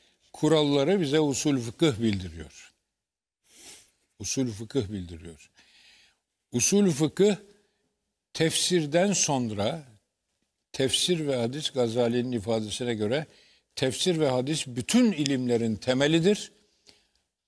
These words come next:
ama yeterli değildir. Tıpkı bir bina yapımında, e, çimento, demir, malzeme, beton zorunludur ama o bina değildir o.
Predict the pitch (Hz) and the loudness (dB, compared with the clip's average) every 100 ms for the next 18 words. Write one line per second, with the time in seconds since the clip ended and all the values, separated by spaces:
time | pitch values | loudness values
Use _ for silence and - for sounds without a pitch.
0 | _ - 175 170 160 - 151 160 151 139 | _ 2 4 6 4 4 2 2 2 2
1 | 110 85 80 _ _ _ _ _ _ _ | 0 -4 -14 _ _ _ _ _ _ _
2 | - 180 - 170 160 151 139 151 135 139 | -4 -4 2 2 2 0 0 2 2 4
3 | 156 147 135 123 135 135 131 143 165 - | 4 4 2 0 -2 -2 0 0 0 -4
4 | _ _ _ _ 65 64 120 62 62 62 | _ _ _ _ -10 -6 -6 -8 -12 -14
5 | 117 - - 165 151 139 151 135 143 151 | -16 -4 0 0 0 0 0 2 2 2
6 | 143 139 135 123 139 151 143 131 175 202 | 0 -2 -2 -2 -2 0 0 2 2 2
7 | 196 - _ _ _ _ _ _ _ _ | -2 -8 _ _ _ _ _ _ _ _
8 | _ - 123 151 151 160 160 147 214 - | _ -4 2 4 4 2 2 2 2 0
9 | - _ _ _ _ _ _ - 147 165 | -12 _ _ _ _ _ _ -2 2 4
10 | 165 151 156 165 160 170 151 113 85 | 4 4 4 4 4 4 2 -2 -4